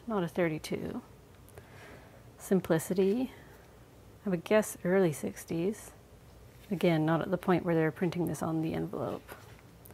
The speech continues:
One-piece dress and jacket with detachable collar. Oh. Oh, so you can have collar or no, depending.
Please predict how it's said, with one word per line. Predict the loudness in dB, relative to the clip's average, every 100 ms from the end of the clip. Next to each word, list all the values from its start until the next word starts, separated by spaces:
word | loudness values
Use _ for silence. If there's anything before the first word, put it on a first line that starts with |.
| -20 -20 -20 -18 4
One-piece | 6 6 2 -4
dress | -4 -6 -4
and | -4 -4 0
jacket | 0 0 -4 -6
with | -14 -20 -18 -6
detachable | -6 -2 0 0 2 0 0 -2
collar. | 0 2 2 -2 -6 -12 -10 -6
Oh. | -6 -6 -10 -14 -20 -20 -20 -20 -20 -20 -20 -20 -20 -20 -20 -20 -20 -18 -18 -20 -20 -20 -6
Oh, | -6
so | -2 -2
you |
can | 2
have | 0
collar | 2 6 6 6 4
or | 4 4
no, | 4 4 2
depending. | 0 -2 2 4 4 2